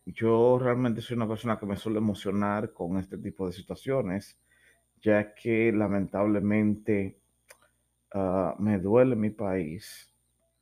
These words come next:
Y aunque sé que soy un ente molecular en este caso, ah, hay que seguir luchando, hay que seguir tratando de imponerse en esta situación.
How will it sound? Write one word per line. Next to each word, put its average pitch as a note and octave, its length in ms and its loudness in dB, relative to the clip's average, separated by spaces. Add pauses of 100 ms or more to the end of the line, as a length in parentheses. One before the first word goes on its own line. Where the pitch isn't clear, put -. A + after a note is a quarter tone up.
(260)
Y E2+ 760 -4
aunque F#2 380 -2
sé G#2+ 260 -4
que G#2+ 140 -2
soy G2+ 320 -2
un G2+ 180 2
ente G2+ 300 0
molecular F#2+ 1000 -2 (600)
en F2+ 300 -2
este G2+ 340 -4
caso, F2+ 580 -4 (600)
ah, F#2+ 440 0
hay B2 140 0
que D3+ 140 -6
seguir D3 480 -2
luchando, F#2+ 680 -2
hay F2+ 140 -2
que A2+ 100 -8
seguir A2+ 640 -2 (380)
tratando A2 800 -2
de G2 500 0
imponerse G#2 1080 -2 (640)
en F2+ 480 -2
esta F#2 240 -6
situación. - 560 -10